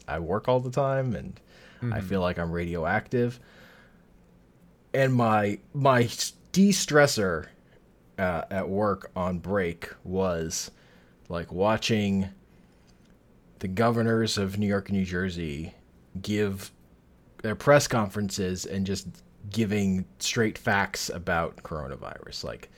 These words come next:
Speaker 1: "This is where we are today. These are where the numbers are." Boop, boop, boop. Just, like,
Speaker 2: Being, being,
Speaker 1: fine.
Speaker 2: being real about it, kinda?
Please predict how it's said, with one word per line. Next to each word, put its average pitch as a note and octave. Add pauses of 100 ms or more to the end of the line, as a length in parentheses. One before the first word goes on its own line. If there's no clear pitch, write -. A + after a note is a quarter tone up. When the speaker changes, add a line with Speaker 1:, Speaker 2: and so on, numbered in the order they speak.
(340)
Speaker 1:
"This A2+
is A#2+
where G#2
we F#2+
are G2
today. F#3 (480)
These G2+
are G2+
where F#2
the F2+
numbers A#2+
are." A2+ (220)
Boop, F#2 (160)
boop, D#2 (240)
boop. B1+ (280)
Just, -
like, C#2+ (840)
Speaker 2:
Being, A#2+ (200)
being, A#2
Speaker 1:
fine. F#2+
Speaker 2:
being G#2+
real G#2
about G#2
it, A#2+ (640)
kinda? B2+